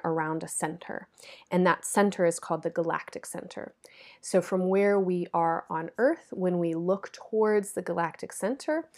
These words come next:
uh, we look towards the constellations of Sagittarius and Scorpio. Um, and at twenty-seven degrees of Sagittarius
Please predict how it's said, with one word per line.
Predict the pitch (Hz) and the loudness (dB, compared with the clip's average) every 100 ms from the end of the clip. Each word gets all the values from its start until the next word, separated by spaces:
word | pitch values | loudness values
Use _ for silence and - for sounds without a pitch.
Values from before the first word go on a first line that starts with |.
| - - - | -20 -10 4
uh, | 175 165 | 6 6
we | 175 185 | 4 0
look | 180 185 180 - | 4 2 0 -6
towards | - 196 185 180 175 | 0 4 6 4 2
the | 180 | -2
constellations | 175 165 165 - 170 160 156 160 160 160 - - | -2 -4 -6 -6 -4 -4 -4 -6 -6 -8 -8 -4
of | 160 160 165 - | -4 -4 -8 -16
Sagittarius | - 170 160 170 160 156 156 156 - | -4 -4 -4 -8 -8 -6 -6 -8 -10
and | 175 | -10
Scorpio. | - - 175 - - 226 - _ _ - - - - - | -10 -8 -10 -8 -8 -10 -14 _ _ -20 -18 -18 -12 2
Um, | 170 165 165 | 4 4 2
and | 170 | 0
at | 165 | -2
twenty-seven | - 226 226 220 202 175 | 0 4 4 4 2 0
degrees | 165 160 160 160 160 - - - - _ | -4 -4 -2 -2 -2 -4 -6 -14 -20 _
of | 175 165 160 156 - _ _ | 6 6 2 -2 -10 _ _
Sagittarius | - 165 160 175 269 269 185 170 | -4 -2 -2 -2 4 6 6 4